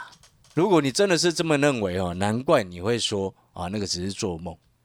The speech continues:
难怪你会这么说。<laughs> 所以哦，我才说哦，你要去思考这个题材。你看，我们回过头来，你看，回，你看整个市场，昨天宏达电不是稍微跌下来吗？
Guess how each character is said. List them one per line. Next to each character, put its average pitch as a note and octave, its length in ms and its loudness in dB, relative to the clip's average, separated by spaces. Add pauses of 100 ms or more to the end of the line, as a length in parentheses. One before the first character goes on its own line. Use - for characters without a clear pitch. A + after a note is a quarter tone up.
(500)
难 G#2 240 -2
怪 A#2+ 160 2
你 E2 100 -12
会 F#2+ 100 -8
这 F#2+ 140 -6
么 D#2 140 -14
说。 D#2 240 -12 (420)
<laughs> - 1300 -10
所 G#3+ 200 6
以 A3 60 8
哦， C3 200 6
我 A#2 80 2
才 B2+ 120 0
说 B2+ 280 2
哦， F2 240 -6 (640)
你 B2 100 -2
要 C#3 80 4
去 D3 140 2
思 A#2+ 240 -2
考 - 260 -16 (720)
这 - 160 4
个 C4+ 140 10
题 E3+ 180 2
材。 D#3+ 160 8
你 C#3 80 0
看， F3+ 160 6
我 C3+ 60 4
们 C3 120 2
回 C#3+ 140 4
过 E3 160 4
头 G#2+ 140 0
来， F#2 120 -2
你 G#2 60 -2
看， D3 240 0 (400)
回， D#3+ 200 2 (260)
你 D3+ 100 -2
看 F#3+ 240 2 (100)
整 F3 180 -2
个 F3 100 -2
市 A#3 160 2
场， C3 260 0 (480)
昨 F3 140 0
天 G#3 120 0
宏 F#3 80 2
达 E3+ 120 6
电 E3+ 180 2
不 D#3+ 60 0
是 E3+ 100 2
稍 D#3 140 4
微 D3 100 4
跌 A2+ 160 0
下 A#2 160 2
来 F2+ 140 -6
吗？ F2 160 -12